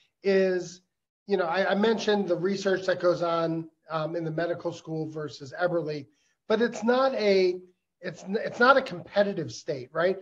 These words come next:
A lot of the, a lot of what Penn State has become known for is, um, collaboration on research, whether it's through one of our centers or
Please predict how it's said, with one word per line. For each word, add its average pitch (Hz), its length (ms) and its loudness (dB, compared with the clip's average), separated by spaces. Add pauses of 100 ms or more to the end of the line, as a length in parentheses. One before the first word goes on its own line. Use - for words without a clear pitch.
(220)
A 175 80 2
lot 196 380 4
of 214 220 2 (500)
the, 170 460 2
a 175 60 -2
lot 214 320 0
of 202 200 -2 (240)
what 190 220 -4
Penn 208 180 2
State 202 220 4
has 170 120 0
become 160 420 -2
known 180 280 4
for 156 380 -6
is, 160 360 -4 (420)
um, 160 360 -2
collaboration 185 1000 6
on 160 240 -2
research, 151 600 -6
whether 170 360 2
it's 165 160 -8
through 175 200 0
one 165 180 -2
of 156 100 -4
our 151 120 2
centers 208 600 2
or 156 260 -2